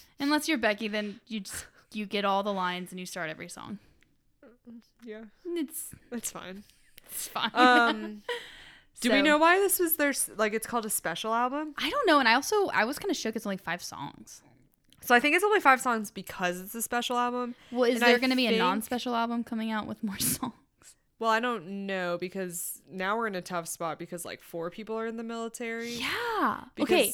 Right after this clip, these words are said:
Speaker 2: Channing
Speaker 1: Yeah.
Speaker 2: and Becky just went in,
Speaker 1: So
Speaker 2: and
Speaker 1: we,
Speaker 2: then
Speaker 1: yeah.
Speaker 2: Chen and Suho are still in for, like, another year, I think. Or maybe they get out later this year.
Speaker 1: So that's why I was pretty surprised
Speaker 2: And
Speaker 1: there's
Speaker 2: Kai's
Speaker 1: only
Speaker 2: gonna have to go
Speaker 1: five?
Speaker 2: in soon,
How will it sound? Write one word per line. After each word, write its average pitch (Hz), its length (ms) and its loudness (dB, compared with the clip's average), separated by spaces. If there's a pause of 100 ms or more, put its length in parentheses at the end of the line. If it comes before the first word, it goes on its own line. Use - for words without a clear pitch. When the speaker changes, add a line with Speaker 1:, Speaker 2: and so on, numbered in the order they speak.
Speaker 2:
Channing 226 320 2
Speaker 1:
Yeah. 370 160 10
Speaker 2:
and - 80 6
Becky 196 280 2
just 196 220 -4
went 175 160 -4
in, 160 340 -4
Speaker 1:
So 202 220 4
Speaker 2:
and 262 80 6
Speaker 1:
we, 285 60 4
Speaker 2:
then 180 340 0
Speaker 1:
yeah. 277 260 6 (120)
Speaker 2:
Chen 202 160 -2
and 185 220 -6
Suho 180 680 -2
are - 160 -4
still 208 420 -2
in 302 140 -2
for, 254 140 -2
like, 226 160 -2
another 190 300 -4
year, 170 360 -6
I 190 100 -4
think. - 460 -16 (400)
Or 214 80 -2
maybe 208 180 4
they 208 140 2
get 196 140 0
out 180 200 2
later 175 280 -2
this 170 240 -6
year. 165 320 -10 (420)
Speaker 1:
So 240 880 2 (340)
that's 233 440 6
why 539 260 4
I 453 60 6
was 311 100 -4
pretty 233 300 -6
surprised 180 680 -4
Speaker 2:
And 214 80 -2
Speaker 1:
there's 208 100 0
Speaker 2:
Kai's 208 260 8
Speaker 1:
only 247 140 2
Speaker 2:
gonna 226 140 0
have 190 160 0
to 180 100 -8
go 165 80 -2
Speaker 1:
five? 180 320 2
Speaker 2:
in 453 160 2
soon, 175 240 -12